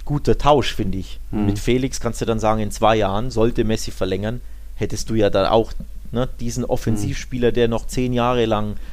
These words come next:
Speaker 1: diese kreative, hängende Spitze sein kann, die Barca so
Speaker 2: Mhm.
Speaker 1: gut tut. Also sportlich würde das, finde ich, mega Sinn machen.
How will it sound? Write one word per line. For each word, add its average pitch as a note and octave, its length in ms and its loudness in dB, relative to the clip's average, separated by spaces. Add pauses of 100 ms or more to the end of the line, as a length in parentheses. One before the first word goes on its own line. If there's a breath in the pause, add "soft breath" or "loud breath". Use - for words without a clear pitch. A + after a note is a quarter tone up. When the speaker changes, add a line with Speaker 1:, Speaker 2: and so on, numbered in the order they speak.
(220 loud breath)
Speaker 1:
diese G#2+ 220 -2
kreative, A2+ 760 0
hängende G#2+ 400 0
Spitze - 360 -2
sein G2+ 240 -2
kann, G2 200 -2
die G2+ 80 -6
Barca G#2 340 0
so G2+ 140 -4
Speaker 2:
Mhm. G#2 140 0
Speaker 1:
gut G2+ 100 -2
tut. F#2 220 -6 (360 loud breath)
Also G2 180 0
sportlich A#2+ 600 2
würde A2+ 180 2
das, G2+ 160 0
finde F#2+ 220 -4
ich, G2 80 -8
mega A2 320 2
Sinn F#2+ 240 -4
machen. G#2+ 320 -6